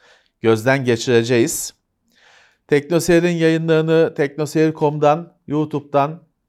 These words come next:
bu yayını Spotify'dan dinleyebiliyorsunuz. Bu bahsedeceğimiz haberlerin hepsinin detaylarını isteyenler için teknoseyir nokta com'da linkler var. Hani kaynağını göster derseniz kaynakları var.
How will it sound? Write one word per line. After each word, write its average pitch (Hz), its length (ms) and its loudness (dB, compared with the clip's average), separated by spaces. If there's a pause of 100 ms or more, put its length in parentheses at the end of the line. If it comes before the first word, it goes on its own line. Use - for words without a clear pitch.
bu 175 200 -4
yayını 156 380 0
Spotify'dan 135 800 -4
dinleyebiliyorsunuz. 165 1040 -4 (580)
Bu 220 560 0 (300)
bahsedeceğimiz 165 1000 -2
haberlerin 156 800 0
hepsinin 156 640 -6
detaylarını 147 640 0
isteyenler 147 500 -4
için 147 480 -10
teknoseyir 135 520 -6
nokta 143 100 -8
com'da 131 640 -2
linkler 123 460 -4
var. 139 400 -6 (360)
Hani - 180 -18
kaynağını 110 540 -4
göster 127 500 -2
derseniz 143 500 -2
kaynakları 123 640 0
var. 180 240 2